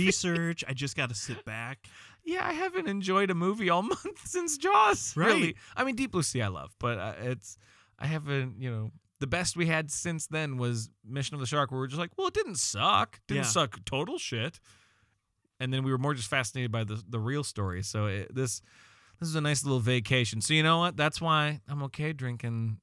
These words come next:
Speaker 2: this Margaritaville, you
Speaker 1: It's
Speaker 2: know?
Speaker 1: fine, yes.
Speaker 2: I've, I'm, I'm laying back. I'm kicking my feet up.
Speaker 1: I thi-, yeah.
Speaker 2: <laughs>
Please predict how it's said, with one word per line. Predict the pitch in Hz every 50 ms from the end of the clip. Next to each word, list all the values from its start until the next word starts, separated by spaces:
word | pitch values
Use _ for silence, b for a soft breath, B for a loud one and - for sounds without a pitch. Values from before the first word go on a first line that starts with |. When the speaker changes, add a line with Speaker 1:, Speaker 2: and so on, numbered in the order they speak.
| _ -
Speaker 2:
this | 120 117 107
Margaritaville, | 110 123 131 135 131 117 120 120 135 156 156 139 110 107 110 104 104 90
you | 110 113
Speaker 1:
It's | 113 120
Speaker 2:
know? | 131 139
Speaker 1:
fine, | 160 147 143 123 110 107 113
yes. | 127 127 113 98 -
Speaker 2:
I've, | 123 117 - -
I'm, | 123 123 123 127 131 139
I'm | - 127 127 127 131
laying | 135 143 151 156 151 143
back. | 139 139 139 - -
I'm | 131 123
kicking | 107 - - 160 - 180 165
my | 156 143
feet | - - - 160 160 170 165
up. | 175 175 196 - - - -
Speaker 1:
I | - 127
thi-, | - - - - -
yeah. | 135 143 175 214 151 104
Speaker 2:
<laughs> | -